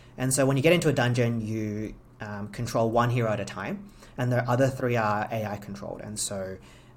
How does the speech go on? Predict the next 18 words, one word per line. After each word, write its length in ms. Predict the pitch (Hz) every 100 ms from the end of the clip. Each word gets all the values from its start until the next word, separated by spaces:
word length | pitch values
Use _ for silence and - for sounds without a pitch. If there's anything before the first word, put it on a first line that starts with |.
| -
um, 280 | 107 101
y-, 100 | 107 117
you're 140 | 113
also 260 | 110 110 131
able 240 | 107 107 113
to 80 |
switch 320 | - - 190 -
between 520 | 147 139 127 117 117 - - -
the 80 | 120
different 260 | 117 113
heroes 320 | - 120 113 113
that 120 | 104
you're 100 | 104
able 200 | 104 107
to 40 |
control 380 | 104 98 107 98
as 160 | 92 -
well. 260 | - -